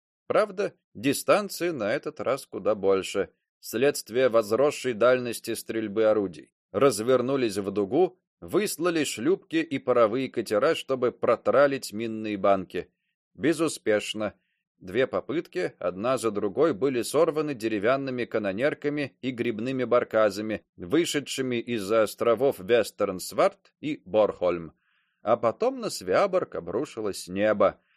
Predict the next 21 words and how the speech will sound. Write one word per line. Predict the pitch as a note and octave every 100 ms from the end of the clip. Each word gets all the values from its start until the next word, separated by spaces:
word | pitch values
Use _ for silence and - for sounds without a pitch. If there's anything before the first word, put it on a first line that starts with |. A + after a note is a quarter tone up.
| _ _
Броненосцы | G#2 C#3+ C3+ B2 D#3+ - -
Её | D#3+ C#3+
Величества | C#3 C#3 D#3+ C#3 - A#2+ C3
Королевы | - A2+ A2 C3 B2 A2+
Виктории | G2+ - - G3+ F#3+ F3+ E3 -
разом | F#3 G#2 D3 G3 D#3+ F3 - -
открыли | G2+ - - F#2+ D#3+ D#3
по | D3 A2+
крепости | - G2+ A2+ G#2 - G#2
огонь. | G2+ G2+ G2+ G#2 E2+ _ _ _ _ _ _
Дальние | F#2+ G3 A#3 G#3+ G3+
раскаты | F#3 - - G3+ F#3
артиллерийской | D3 - B2+ B2 E3 C#3+ - A#2+
пальбы | G#2+ G#2 F#2 D#3+
уже | A#2 A#2+
час | - A2+ C#3+ C#3
как | C3+ B2
слышны | - G#2+ G#2 A2+
на | B2 G#2
мостике | G2+ B2 - A2 A2+
Стрельца. | - A2 G#2+ G2+ - A2+ F2+